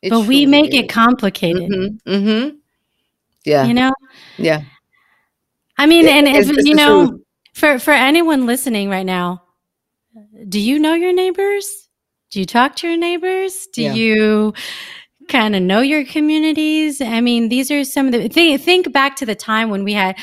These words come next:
Speaker 2: when there were, we didn't have this kind of structure and there were villages. I mean, there's
Speaker 1: Mm-hmm.
Speaker 2: still that today.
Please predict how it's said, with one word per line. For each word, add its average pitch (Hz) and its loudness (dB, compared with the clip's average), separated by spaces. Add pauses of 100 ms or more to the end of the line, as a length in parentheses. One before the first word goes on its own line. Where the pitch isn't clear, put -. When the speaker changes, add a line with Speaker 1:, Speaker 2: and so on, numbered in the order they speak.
(140)
Speaker 2:
when 240 2
there 277 2
were, 233 2 (680)
we 254 2
didn't 330 4
have 269 0
this 254 -4
kind 247 -2
of 190 -6
structure - -6
and 233 -4
there 214 -2
were 185 -4
villages. 175 -6
I 294 4
mean, 370 6
there's 427 6
Speaker 1:
Mm-hmm. 214 2
Speaker 2:
still 427 4
that 277 0
today. 170 -6